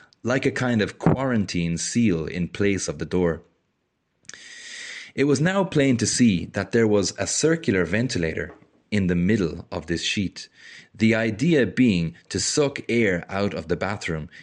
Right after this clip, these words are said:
in order to see if any smoke would be drawn from a leak in the pipes into the next room where the ventilator pulled the air to.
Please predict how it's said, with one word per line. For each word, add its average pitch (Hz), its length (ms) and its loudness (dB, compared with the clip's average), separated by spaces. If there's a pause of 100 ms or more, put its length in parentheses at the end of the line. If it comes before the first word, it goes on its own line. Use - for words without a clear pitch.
in 98 140 -2
order 107 300 2
to 90 140 -4
see 101 320 2
if - 140 -4
any 101 180 0
smoke 110 580 0 (200)
would 92 120 2
be 87 120 -2
drawn 87 500 -2
from 90 260 -4
a 87 80 0
leak 98 380 2
in 90 160 -4
the 82 80 -2
pipes - 560 -6 (320)
into 110 240 2
the 87 100 0
next 87 320 -2
room 107 380 4
where 90 160 0
the 85 120 0
ventilator 87 480 0
pulled 82 280 -2
the 80 160 -4
air 113 200 2
to. 80 280 -4